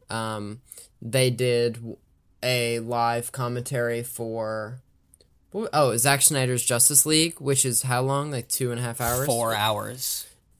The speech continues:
Speaker 1: Okay, which is four hours long. And, um, I, it was, like, a marathon for them, but I'm not capable of that, and s-, we're, maybe we're not capable of that, so we were looking at great ninety minute movies. But maybe we'll do one eventually, 'cause I think that sounds fun.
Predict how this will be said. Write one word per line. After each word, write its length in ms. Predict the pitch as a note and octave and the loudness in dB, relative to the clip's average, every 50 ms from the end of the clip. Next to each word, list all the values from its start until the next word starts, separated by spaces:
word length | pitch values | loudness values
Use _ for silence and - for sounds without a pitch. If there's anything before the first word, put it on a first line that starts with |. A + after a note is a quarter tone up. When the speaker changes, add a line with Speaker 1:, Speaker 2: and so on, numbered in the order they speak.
| - - _ _ | -20 -20 _ _
Speaker 1:
Okay, 280 | - C#3+ C3 C#3+ B2+ B2 - | -4 0 0 0 0 0 -2
which 240 | - C3+ C#3 C3 C3+ | -2 -2 0 2 2
is 100 | B2+ - | 2 0
four 220 | - B2+ B2+ B2 | 0 0 2 2
hours 280 | B2 B2 B2 B2 - - | 2 2 2 2 0 0
long. 380 | A2+ A2+ A#2 A#2 B2 C3+ D3+ - _ _ - - - - - - _ _ _ - | 0 -2 -2 -4 -4 -6 -8 -12 _ _ -20 -20 -20 -20 -20 -20 _ _ _ -2
And, 400 | C3 C3 B2+ B2 A#2+ A#2+ A2+ A2 | 0 0 0 0 -2 -4 -4 -4
um, 580 | A2 A2+ A2 A2 A2 G#2+ G#2+ G2+ G2+ A#2+ C3 - _ _ _ _ _ _ _ _ _ _ _ | -4 -4 -4 -4 -6 -8 -8 -10 -12 -14 -16 -18 _ _ _ _ _ _ _ _ _ _ _
I, 120 | - A#2 F#2 | -6 -4 0
it 200 | C#3+ C#3 C#3+ C#3+ | 2 2 4 4
was, 180 | C#3+ D3 C3+ - | 4 4 2 4
like, 160 | D3 C3+ C3 | 2 2 2
a 60 | C3 | 2
marathon 560 | C3 B2+ A#2+ B2 C3 C3+ C3+ D#3+ D3+ D3 D3+ D3+ | 0 0 2 2 2 2 2 2 0 0 0 0
for 140 | - E3+ | 0 0
them, 340 | D#3+ D#3 D#3 D3+ D3+ D3+ D3+ | 0 0 0 0 -2 -4 0
but 160 | C#3 C#3 A#2+ - | 2 2 4 4
I'm 280 | F#2 G2+ A2+ B2+ C3 | 4 4 4 4 4
not 240 | C3 B2+ A#2+ A2 - | 2 2 2 0 -2
capable 440 | - B2+ A2+ A2 A#2+ A2+ B2+ C3 B2+ | -2 -4 -4 -4 -6 -4 -2 0 0
of 120 | B2+ A#2 | 0 0
that, 400 | B2 B2 B2 B2 A#2+ A#2 - - _ - | 0 0 2 2 2 0 -2 -4 _ -8
and 200 | G#2+ A#2 A2+ A2 | -6 -6 -4 0
s-, 220 | - - - - - - | 0 0 0 0 -2 -4
we're, 340 | C3+ C3+ C3 C#3+ C#3+ B2+ - - | -2 0 0 0 0 -2 -4 -8
maybe 300 | - G2+ A#2+ B2 B2 A2+ | -8 -6 -4 -4 -2 -2
we're 220 | A#2+ G#2 A2 A#2 A#2 | -4 -4 -4 -4 -2
not 160 | A#2+ A#2 A#2+ | -2 -4 -2
capable 320 | - C#3+ C3+ C3 C3+ C#3 | -2 -2 -2 0 -2 -2
of 80 | C3+ C3+ | -2 0
that, 360 | C3+ C3 C3 B2+ - - _ | 0 0 0 0 -2 -4 _
so 300 | - - - C3 A2+ G#2+ | 2 2 2 2 0 0
we 160 | G#2 A2+ B2+ | 0 -2 -2
were 80 | B2 A#2+ | 0 0
looking 280 | A2+ A#2 A2 A#2 A#2 A2+ | -2 -2 -4 -4 -4 -4
at 40 | |
great 240 | G#2 - A2+ G#2+ F2+ | -4 -2 -2 -2 0
ninety 260 | F#2 G#2+ G#2 G2+ G#2 | -2 -2 -2 -2 -2
minute 220 | G#2 G#2 G2+ F#2+ E2 | -4 -4 -6 -6 -6
movies. 380 | F2 G2+ F2 G2 F2 D#2 - | -6 -6 -6 -6 -6 -8 -6
But 140 | - C3 C#3 | -4 -2 0
maybe 180 | D3 D3+ D3+ D#3 | 0 0 0 0
we'll 140 | D#3 D3+ C#3 | -2 -2 0
do 160 | B2+ D3 C#3+ | -2 -2 -2
one 100 | C3+ A#2 | -4 -4
eventually, 520 | G2 G2 G2+ G#2+ - - - G2+ G#2+ B2+ B2+ | -6 -8 -8 -8 -8 -10 -10 -10 -10 -12 -10
'cause 160 | - C#3+ B2+ B2 | -6 -4 -4 -4
I 60 | A#2+ | -4
think 160 | A2 A#2+ A#2 | -4 -6 -8
that 120 | A2+ A2 | -6 -6
sounds 220 | - A2+ G2+ G#2 - | -6 -4 -4 -4 -4
fun. 240 | - G#2 G2+ F#2 | -4 -6 -8 -10